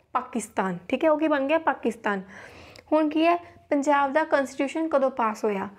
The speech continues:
ਛੱਬੀ ਜਨਵਰੀ ਨਾਈਨਟੀਨ ਫਿਫਟੀ ਨੂੰ।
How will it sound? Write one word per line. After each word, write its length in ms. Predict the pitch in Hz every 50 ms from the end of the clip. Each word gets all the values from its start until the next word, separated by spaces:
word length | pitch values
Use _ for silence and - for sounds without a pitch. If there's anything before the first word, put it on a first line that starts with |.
| - - - _ _ _
ਛੱਬੀ 420 | - - 277 233 - 220 254 294 302
ਜਨਵਰੀ 480 | 294 277 247 233 220 226 247 294 359 359 - - _ _ _ _ _ _ _ _ _ _ - 277 - 254 247 220 214 - _ _ _ _ _ _ -
ਨਾਈਨਟੀਨ 480 | 240 247 247 240 233 233 233 294 330 381 381 - _ _ -
ਫਿਫਟੀ 340 | 285 247 - - - 226 196
ਨੂੰ। 120 | 180 170